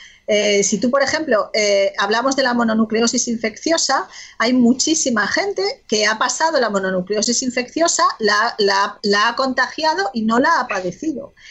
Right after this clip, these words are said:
En cambio, hay personas que con la mononucleosis infecciosa tienen unos cuadros muy graves. Quiero decir,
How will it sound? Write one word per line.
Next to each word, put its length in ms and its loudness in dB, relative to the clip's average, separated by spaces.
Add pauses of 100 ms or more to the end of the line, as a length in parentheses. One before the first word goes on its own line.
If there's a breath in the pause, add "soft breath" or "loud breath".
(100)
En 100 -6
cambio, 300 2
hay 120 2 (100)
personas 520 0
que 120 0
con 160 2
la 80 0
mononucleosis 680 0
infecciosa 640 -2
tienen 200 0
unos 140 -2
cuadros 300 -2
muy 140 -4
graves. 300 -2
Quiero 180 2
decir, 300 0